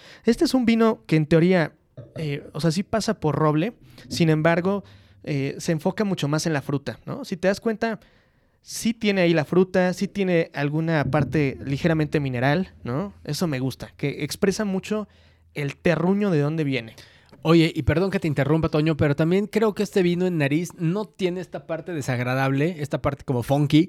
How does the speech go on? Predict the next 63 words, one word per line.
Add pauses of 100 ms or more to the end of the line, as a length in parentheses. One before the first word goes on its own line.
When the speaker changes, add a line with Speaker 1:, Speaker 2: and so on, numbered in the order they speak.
(100)
Speaker 1:
Sí,
Speaker 2:
como
que
Speaker 1:
de
Speaker 2:
dices,
"Ah",
Speaker 1:
vinagre,
¿no?
Speaker 2:
exacto,
Speaker 1:
De
Speaker 2:
que,
que
te
huele
ahí
como
raro,
como
asqueroso,
no
sé,
Speaker 1:
Sí,
Speaker 2:
como
Speaker 1:
sí,
como
Speaker 2:
extraño,
Speaker 1:
sucio,
Speaker 2:
¿no?
Speaker 1:
¿no?
Speaker 2:
Como
sucio. (160)
Speaker 1:
Sí.
Speaker 2:
Este
vino,
de,
o
sea,
la
realidad
es
que
no,
no,
yo
no
pensaría
hasta
cierto
punto
que
fuera
natural. (100)
Speaker 1:
No,
Speaker 2:
Porque
ese
Speaker 1:
exacto.
Speaker 2:
ta-,
eso
también
es
un
punto
importante,